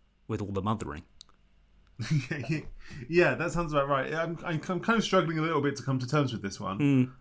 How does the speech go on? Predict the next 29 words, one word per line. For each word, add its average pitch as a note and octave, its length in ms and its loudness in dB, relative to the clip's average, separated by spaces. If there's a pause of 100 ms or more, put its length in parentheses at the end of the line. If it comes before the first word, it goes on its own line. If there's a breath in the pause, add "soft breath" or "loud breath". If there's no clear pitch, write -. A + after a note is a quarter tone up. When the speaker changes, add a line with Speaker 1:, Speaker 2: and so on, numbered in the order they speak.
Speaker 2:
I've C#3 80 0
never D3+ 200 4
heard C#3 240 6
it. A#2 260 2
I've A2+ 80 -4
never B2+ 140 -2
heard B2 140 0
anything A2+ 440 -2
like A2 260 0
it - 120 -6
before. G#2 580 0
Speaker 1:
Yeah, A2+ 140 -4
it, D#3 100 0
it's F#3+ 240 -2
quite A3+ 260 6
a - 20 10
maverick C#3 560 10
with C3 140 6
the, B2 240 4
with C3 140 0
the B2+ 40 6
language B2 300 6
of G#2 60 -4
football G#2 300 0
is F2+ 300 -6
old F#2+ 260 -6
Gary F#2+ 220 -2
Johnson. F#2 380 -6
So, G#2 320 -2